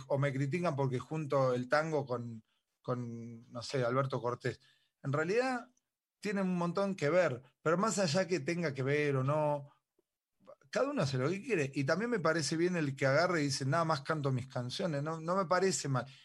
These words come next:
ni bien ni mal. Creo que lo importante es dejar que cada uno haga lo que quiera, ¿no?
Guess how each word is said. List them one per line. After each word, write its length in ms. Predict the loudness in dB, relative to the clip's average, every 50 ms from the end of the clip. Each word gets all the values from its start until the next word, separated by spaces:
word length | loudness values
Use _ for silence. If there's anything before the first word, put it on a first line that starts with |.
| -20 _ -6
ni 120 | -4 -2 0
bien 220 | 0 0 0 0
ni 80 | 0 2
mal. 300 | 4 4 4 2 2 -2
Creo 200 | -2 -2 -2 0
que 80 | 0 0
lo 60 | 0
importante 480 | 0 0 0 0 0 0 -2 -2 -2 -2
es 60 | 0
dejar 280 | 0 0 0 0 -2 -2
que 120 | -2 -2
cada 180 | 0 2 2 2
uno 160 | 2 0 0
haga 160 | 2 0 0
lo 140 | -2 -4 -6
que 120 | -8 -10
quiera, 320 | -8 -6 -6 -6 -6 -6 -10
¿no? 160 | -14 -14